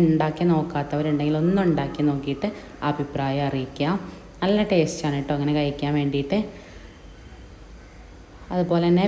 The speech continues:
വീഡിയോ കണ്ടുകൊണ്ടിരിക്കുമ്പോൾ ലൈക്ക് ചെയ്യുക, സബ്സ്ക്രൈബ് ചെയ്യാതെ കാണുന്നവരുണ്ടെങ്കിൽ ഒന്ന് സബ്സ്ക്രൈബ് ചെയ്യുക. അതുപോലെ തന്നെ നിങ്ങളുടെ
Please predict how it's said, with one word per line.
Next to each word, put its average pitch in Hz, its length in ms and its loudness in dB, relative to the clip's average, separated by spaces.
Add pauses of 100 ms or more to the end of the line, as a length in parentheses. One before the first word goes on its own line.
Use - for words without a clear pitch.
വീഡിയോ 156 360 6
കണ്ടുകൊണ്ടിരിക്കുമ്പോൾ 151 880 2 (320)
ലൈക്ക് 143 340 0
ചെയ്യുക, 151 320 2 (340)
സബ്സ്ക്രൈബ് 143 600 -2
ചെയ്യാതെ 151 300 0 (100)
കാണുന്നവരുണ്ടെങ്കിൽ 151 840 2 (100)
ഒന്ന് 175 180 4 (100)
സബ്സ്ക്രൈബ് 147 640 0
ചെയ്യുക. 151 340 0 (480)
അതുപോലെ 139 380 -4 (100)
തന്നെ 147 220 0 (580)
നിങ്ങളുടെ 143 440 2